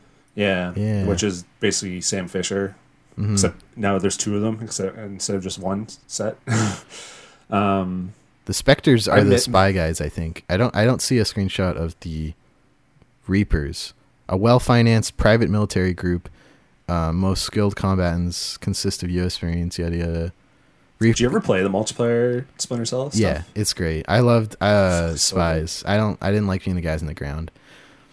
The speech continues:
Speaker 1: Spies versus Mercenaries or whatever?
Speaker 2: Yeah. So the, in this, it looks like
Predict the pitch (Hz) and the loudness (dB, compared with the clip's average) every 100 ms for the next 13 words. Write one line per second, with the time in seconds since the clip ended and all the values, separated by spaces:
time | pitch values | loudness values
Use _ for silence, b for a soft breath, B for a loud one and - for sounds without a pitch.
0 | B B - 95 85 87 - 87 85 101 | B B -4 -4 -2 -6 -8 -10 -10 -8
1 | 98 104 110 110 123 110 85 101 - 127 | -8 -6 -6 -6 0 0 0 -6 -2 2
2 | 123 123 131 135 170 - - 117 147 - | 4 4 4 6 6 4 0 2 2 4
3 | 123 113 - | 4 4 0